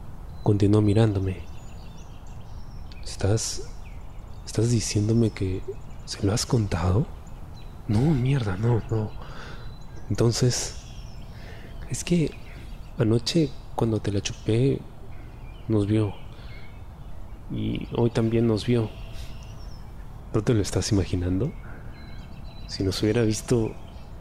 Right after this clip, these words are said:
ya se lo habría contado a alguien". "Es que". Suspiré y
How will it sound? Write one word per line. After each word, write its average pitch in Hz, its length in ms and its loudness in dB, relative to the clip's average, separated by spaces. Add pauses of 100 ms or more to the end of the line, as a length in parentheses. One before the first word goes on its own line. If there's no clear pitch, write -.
(540)
ya 104 160 2
se - 180 2
lo 104 80 6
habría 107 200 4
contado 101 400 4
a 95 40 4
alguien". 110 300 4 (720)
"Es - 140 -2
que". 180 320 4 (1900)
Suspiré 113 560 6
y 104 200 4